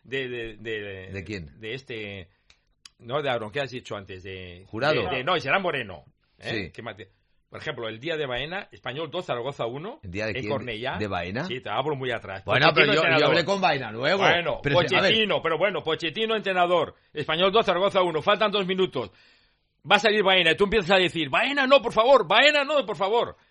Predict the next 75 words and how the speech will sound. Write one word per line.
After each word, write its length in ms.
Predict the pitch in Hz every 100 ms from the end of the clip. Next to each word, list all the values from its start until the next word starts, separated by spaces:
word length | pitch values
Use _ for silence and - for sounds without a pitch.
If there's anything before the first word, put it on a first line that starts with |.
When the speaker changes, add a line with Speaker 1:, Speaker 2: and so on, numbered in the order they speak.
| _
Speaker 1:
Bueno, 320 | - 190 131 -
con 260 | 139 139 -
todo 340 | 185 214 220
que, 240 | 165 151 123
que 80 |
Speaker 2:
Bueno, 200 | 143 160
oye, 180 | 165 165
a 80 | 143
ver. 120 | 160
Speaker 1:
entonces 280 | 185 240 269
tienes 260 | 247 233 -
que, 280 | 220 - -
Speaker 2:
Pero 140 | 196
Speaker 1:
que, 60 | 156
Speaker 2:
si 120 | 160
Speaker 1:
que 60 | 165
Speaker 2:
yo 60 |
Speaker 1:
llega 140 | 226 254
Speaker 2:
lo 0 |
Speaker 1:
el 60 | 254
Speaker 2:
enti- 40 |
Speaker 1:
lunes 240 | 302 294 240
y 80 | 220
tienes 160 | 220
que 80 | 190
decir, 120 | 175
"Bueno, 240 | 220 254 226
no, 200 | 262 247
les 100 | 220
quería 220 | 214 226
decir 240 | 196 220
esto 220 | 240 -
porque 180 | 214 120
Speaker 2:
No, 80 | 151
Speaker 1:
tal". 100 | 165
Speaker 2:
no, 120 | 175
quería 200 | 135 143 185
decir 200 | 208 202
Speaker 1:
No, 60 |
Speaker 2:
esto, 180 | 123 226
Speaker 1:
no. 80 | 170
Speaker 2:
no, 60 | 156
yo, 320 | 135 - -
a 60 | 110
ver. 100 | 127 135
Speaker 1:
O 60 |
hablases 380 | 123 139 160 180
con 100 | 165
Baena 220 | 147 151
Speaker 2:
Ya, 80 | 113
Speaker 1:
después. 460 | 110 233 175 92 -
Speaker 2:
claro, 340 | 107 113 117
pero 140 | 123
a 20 | 143
ver, 160 | 147
yo 320 | 147 214 226 -
Speaker 1:
Es 120 | 185
que, 160 | 233 202
es 160 | 160 156
que 240 | 196 165 _
te 140 | 160 143
pa-, 140 | 147
la 120 | 139 147
pasión 360 | 131 - 233
que 140 | 240 160
pones. 400 | 131 175 269 -
Speaker 2:
Bueno, 260 | 135 165
pues 140 | 185 156
ya 80 |
Speaker 1:
Bueno, 140 | 165 214 196
Speaker 2:
está. 80 | 269
Speaker 1:
bien, 180 | 262 262
pero 140 | 208
si 160 | 180 156
yo, 220 | 220